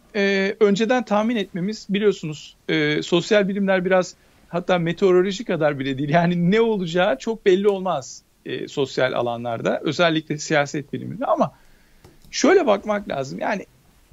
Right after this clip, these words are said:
görünen o ki Erdoğan iktidarı normal yollarla teslim etmeyecek. Görünen o ki insanları, e, sokağa dökmek, nümayişle,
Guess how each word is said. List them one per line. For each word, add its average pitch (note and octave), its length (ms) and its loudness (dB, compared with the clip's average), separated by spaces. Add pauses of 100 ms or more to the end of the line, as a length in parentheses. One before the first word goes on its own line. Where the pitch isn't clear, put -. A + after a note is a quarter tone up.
görünen C4+ 560 4
o - 160 0
ki D3 300 -6 (600)
Erdoğan A#3 580 0
iktidarı A3 720 -6 (260)
normal A3+ 380 -2
yollarla F#3 440 -2
teslim G3+ 380 -4
etmeyecek. C#3 640 -4 (680)
Görünen D4+ 420 6
o C#4 180 0
ki G#3 360 -2 (600)
insanları, B3+ 840 2 (240)
e, G3+ 200 2
sokağa C#4 480 4
dökmek, A3+ 600 -4 (880)
nümayişle, A3 840 0